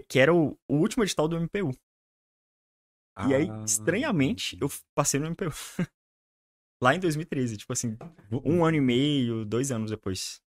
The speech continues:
Speaker 2: Mas você fez uma coisa que eu acho que é o defeito da grande maioria das pessoas, que é o seguinte, de não fazer. Você também focou num, num, num, num nicho de matérias. Você pegou ali direito administrativo, direito constitucional, informática, raciocínio lógico, português.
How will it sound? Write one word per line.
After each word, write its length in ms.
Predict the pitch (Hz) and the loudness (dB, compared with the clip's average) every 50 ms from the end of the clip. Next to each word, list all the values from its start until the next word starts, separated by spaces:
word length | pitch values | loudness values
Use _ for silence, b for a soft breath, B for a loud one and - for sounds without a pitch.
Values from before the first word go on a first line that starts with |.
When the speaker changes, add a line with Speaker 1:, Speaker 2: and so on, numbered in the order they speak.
| _ _ _ | _ _ _
Speaker 2:
Mas 200 | 101 107 120 117 | 4 4 4 6
você 420 | 117 127 131 123 - 123 131 147 151 | 6 4 4 4 4 4 4 4 2
fez 300 | - - 143 147 139 135 | 2 4 4 4 6 4
uma 180 | 120 110 104 | 2 2 0
coisa 340 | - - 110 123 131 117 117 | 2 2 2 4 4 2 -2
que 480 | 107 - - 107 104 101 95 92 - - _ _ _ _ _ _ _ - - 95 | -4 -4 -4 -2 0 0 0 -2 -4 -6 _ _ _ _ _ _ _ -14 -8 -2
eu 140 | 104 104 104 | 2 4 6
acho 200 | 107 101 - - | 6 4 2 -2
que 100 | - - | -2 0
é 40 | 104 | 0
o 40 | 101 | 2
defeito 480 | 101 104 98 - - 101 101 95 - 104 | 2 0 0 0 -2 -2 -2 -2 -2 2
da 140 | 101 95 92 | 2 2 4
grande 340 | 95 101 104 123 131 123 120 | 2 2 0 0 0 0 0
maioria 340 | 117 110 101 98 92 95 | 2 2 2 4 2 2
das 140 | 90 90 92 | 0 -2 -6
pessoas, 360 | - - 98 90 - 110 101 | -6 -8 -8 -6 -6 -6 -6
que 80 | - - | -2 -2
é 40 | 107 | -2
o 40 | 104 | -2
seguinte, 440 | - - 110 104 101 98 92 - | -4 -6 -4 -4 -4 -4 -4 -8
de 200 | - 104 90 101 | -10 -2 2 4
não 140 | 101 107 123 | 4 4 4
fazer. 480 | 123 - 139 113 90 85 87 85 85 - _ _ _ _ _ _ _ _ _ _ _ _ _ _ _ _ _ _ _ _ _ _ _ _ | 4 2 2 0 2 0 -4 -4 -4 -8 _ _ _ _ _ _ _ _ _ _ _ _ _ _ _ _ _ _ _ _ _ _ _ _
Você 220 | 107 113 107 - 147 | 2 4 4 4 4
também 220 | - 131 131 143 | 4 4 4 4
focou 360 | 139 - - 156 - - 151 156 | 4 2 0 0 2 2 2 2
num, 140 | 160 156 | 4 2
num, 500 | 147 135 135 143 - 143 127 131 127 131 | 2 2 2 0 0 0 0 0 0 -2
num, 300 | 143 131 127 127 123 113 113 - - - | -2 -2 -2 -2 -2 -2 -6 -8 -10 -8
num 180 | 127 127 123 113 | -6 -4 -2 0
nicho 320 | 113 127 160 170 - - | 0 0 0 -2 -4 -6
de 80 | - 156 | -6 -4
matérias. 680 | 156 156 139 - - 95 92 87 90 - - - - - | -4 -4 -4 -2 -2 -2 -2 -2 -4 -8 -10 -12 -10 -10
Você 160 | - - 110 | -10 -10 -8
pegou 260 | - - 107 98 107 | -6 -6 -2 -2 0
ali 140 | 101 95 95 | 0 0 0
direito 300 | 92 98 98 107 101 104 | 0 0 0 0 -2 -2
administrativo, 600 | 95 98 92 - 101 95 - - 120 123 123 120 | -6 -6 -6 -6 -6 -6 -4 -4 -4 -4 -4 -4
direito 280 | 104 104 101 101 98 - | -2 0 0 0 -2 -2
constitucional, 640 | - 98 92 - - 90 87 95 104 107 107 104 | -6 -8 -8 -8 -8 -8 -6 -6 -4 -4 -4 -6
informática, 600 | 95 - - 95 90 85 92 98 107 - - - | -8 -8 -8 -8 -6 -6 -6 -6 -6 -8 -10 -12
raciocínio 400 | 95 92 98 92 - - 95 87 | -10 -10 -8 -8 -8 -6 -6 -6
lógico, 320 | 85 90 98 104 - - _ | -4 -6 -6 -6 -8 -12 _
português. 640 | - 104 92 - 90 87 87 92 98 - - - - | -12 -12 -12 -10 -8 -6 -4 -4 -2 -4 -4 -6 -10